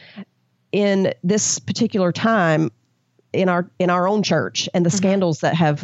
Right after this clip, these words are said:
Speaker 1: erupted, and, well, not that they've erupted, but just that we're finally, they're coming to light, right?
Speaker 2: Right.
Speaker 1: And so, like you said, you know, people's, our faith has been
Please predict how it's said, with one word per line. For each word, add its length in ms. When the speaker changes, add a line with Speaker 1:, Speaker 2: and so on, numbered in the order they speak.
Speaker 1:
erupted, 460
and, 280
well, 180
not 180
that 120
they've 140
erupted, 440
but 160
just 200
that 100
we're 120
finally, 380
they're 120
coming 260
to 80
light, 360
right? 180
Speaker 2:
Right. 240
Speaker 1:
And 200
so, 320
like 260
you 60
said, 320
you 100
know, 100
people's, 440
our 140
faith 320
has 220
been 320